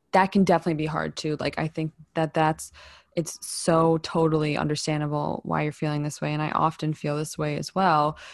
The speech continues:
which is, like, because it's somebody else's actions, is this me overreacting? Um, or is it genuinely something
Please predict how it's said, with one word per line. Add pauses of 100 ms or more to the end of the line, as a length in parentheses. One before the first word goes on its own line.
(140)
which
is,
like, (260)
because
it's
somebody
else's
actions,
is
this
me
overreacting? (800)
Um, (680)
or
is
it
genuinely
something